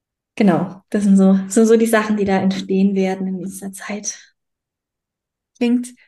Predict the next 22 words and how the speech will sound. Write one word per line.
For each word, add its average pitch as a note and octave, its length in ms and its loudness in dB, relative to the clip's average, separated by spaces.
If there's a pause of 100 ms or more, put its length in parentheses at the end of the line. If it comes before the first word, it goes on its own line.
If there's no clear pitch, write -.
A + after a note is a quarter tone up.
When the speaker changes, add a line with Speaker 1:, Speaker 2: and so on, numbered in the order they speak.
(180)
Speaker 2:
beides C4 600 0 (120)
sehr B3+ 640 -2 (500)
verführerisch B3 1080 -6 (120)
und G#3+ 220 -8
auf A3 140 -6
Schweizerdeutsch G#3 760 -6
würde G#3 180 -8
man G3+ 160 -8
jetzt G#3+ 240 -12
sagen, G3 420 -12
glustig. A3+ 760 -10 (120)
<laughs> B3+ 540 -4 (120)
Speaker 1:
<laughs> C#4+ 640 2 (200)
Speaker 2:
Dass F#4 180 2
es - 180 0
Lust C4+ 460 -2
darauf B3+ 380 0
macht, B3 380 -2
sich B3 220 -6
das A3 200 -4
anzugucken. A#3 1080 -4
Speaker 1:
Ja. G#3+ 380 2